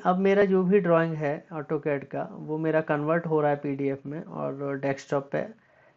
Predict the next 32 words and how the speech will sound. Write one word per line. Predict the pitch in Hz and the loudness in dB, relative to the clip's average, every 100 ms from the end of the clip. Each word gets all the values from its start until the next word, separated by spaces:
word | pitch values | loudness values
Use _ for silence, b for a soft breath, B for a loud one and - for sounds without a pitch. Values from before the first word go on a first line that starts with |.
| b | b
सेव | - 160 160 | 2 4 6
हुआ। | 160 170 | 4 2
ये | - 175 175 | 2 0 2
basically | 180 180 185 190 185 | 4 2 4 6 6
ओपन | 175 175 190 | 6 4 4
हो | 190 170 | 4 4
गया, | 170 180 | 6 6
आप | 175 | 4
इसको | 175 - 180 | -2 -2 -4
क्लोज | 180 170 175 | 0 0 0
करके | - 170 160 180 | 2 0 0 -2
दोबारा | 170 156 156 160 | 0 2 4 4
डेस्कटॉप | 151 151 - 156 - | 2 -2 0 -4 0
पे | 160 | 0
जाके | 147 139 151 | 2 2 0
देख | 143 147 | 0 -2
सकते | - 139 - | -2 -6 -4
हैं। | 139 156 | -6 -6
तो | 160 | -4
ये | 156 | -4
प्रिंटिंग | 151 147 143 151 151 | -2 -2 -2 -2 -4
ड्राइंग | 143 143 139 | -2 -2 -2
के | 143 | -4
नाम | 139 131 | -4 -4
का | 131 139 | -4 -4
हमारा | 135 135 135 | -2 -4 -6
एक | 143 156 | -6 -4
ड्राइंग | 147 135 175 | -4 -4 -4
ओपन | 151 139 131 | -6 -6 -8
हो | 131 123 | -8 -10
रहा | |
है। | - | -10